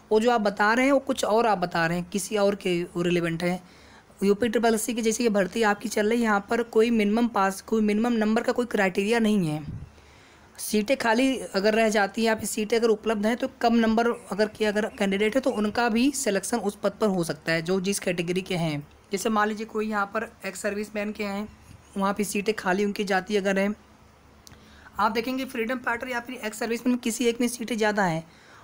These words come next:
और किसी एक में सीटें कम हैं। जिसमें सीटें ज़्यादा हैं उसमें कैंडिडेट्स कम हैं। अगर वहाँ पे सीटें खाली रह जाती हैं, तो फिर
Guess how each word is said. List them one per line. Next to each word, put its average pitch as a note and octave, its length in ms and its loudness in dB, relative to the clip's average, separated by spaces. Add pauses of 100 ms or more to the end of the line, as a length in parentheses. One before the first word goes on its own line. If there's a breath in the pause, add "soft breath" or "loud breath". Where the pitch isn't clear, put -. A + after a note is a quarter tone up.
और G3+ 80 4
किसी A3+ 280 0
एक A3 220 0
में A#3+ 80 4
सीटें A#3 280 0
कम G#3 220 2
हैं। E3+ 100 -2
जिसमें G3+ 260 0
सीटें A3 260 -2
ज़्यादा G#3 260 2
हैं A#3 80 4
उसमें A3 240 0
कैंडिडेट्स G3+ 580 0
कम A3 220 4
हैं। D3+ 200 -4 (480 loud breath)
अगर G#3+ 160 4
वहाँ A3+ 180 4
पे B3 120 -2
सीटें A3 340 -2
खाली G#3 320 0
रह A#3 100 4
जाती F#3+ 320 0
हैं, - 100 -20
तो C4+ 100 -2
फिर A3+ 300 -2